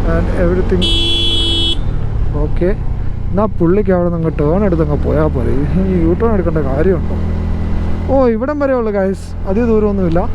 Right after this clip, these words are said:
അടിമാലി എത്തിയിട്ടില്ല. ഏകദേശം വൺ ഹൺഡ്രഡ് ആൻഡ് നയൻറ്റി സിക്സ് കിലോമീറ്റേഴ്സ് നമ്മൾ വീട്ടിൽ നിന്ന് ഓടിച്ചു. ടോട്ടൽ നമ്മൾ വീട്ടിൽ നിന്ന് രാവിലെ ഇറങ്ങിയപ്പോൾ മുതലുള്ള കിലോമീറ്റർ ആട്ടോ ഇത്. ഇതോ നൂറ്റി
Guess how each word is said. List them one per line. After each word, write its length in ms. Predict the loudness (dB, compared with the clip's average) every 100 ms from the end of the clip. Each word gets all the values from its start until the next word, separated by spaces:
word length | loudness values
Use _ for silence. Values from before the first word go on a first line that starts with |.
| -2
അടിമാലി 300 | 0 0 0 0
എത്തിയിട്ടില്ല. 320 | 0 -2 0 0
ഏകദേശം 400 | 2 0 0 0 0 0 2
വൺ 140 | 2 0
ഹൺഡ്രഡ് 260 | 0 0 0
ആൻഡ് 140 | 0
നയൻറ്റി 260 | 0 0 0 0
സിക്സ് 220 | -2 0
കിലോമീറ്റേഴ്സ് 560 | 2 2 2 0 2 0 0
നമ്മൾ 140 | 0 2
വീട്ടിൽ 200 | 2 2
നിന്ന് 160 | 2 2 0
ഓടിച്ചു. 320 | 0 2 2 0 0 0 0 0 0 0 0 2
ടോട്ടൽ 320 | 2 2 0 -4 -6 -6 -4
നമ്മൾ 160 | 0 0 2
വീട്ടിൽ 220 | 2 2
നിന്ന് 140 | 2 0
രാവിലെ 400 | 0 0 0 0 0 -2 -2 -2 0 0 0 2
ഇറങ്ങിയപ്പോൾ 380 | 2 0 0 0
മുതലുള്ള 240 | 0 2 0
കിലോമീറ്റർ 380 | 0 0 0 0 -2
ആട്ടോ 160 | -2 -2
ഇത്. 100 | 0 0 0 0 0 0 0 2
ഇതോ 140 | 2 2 0
നൂറ്റി 240 | 0 0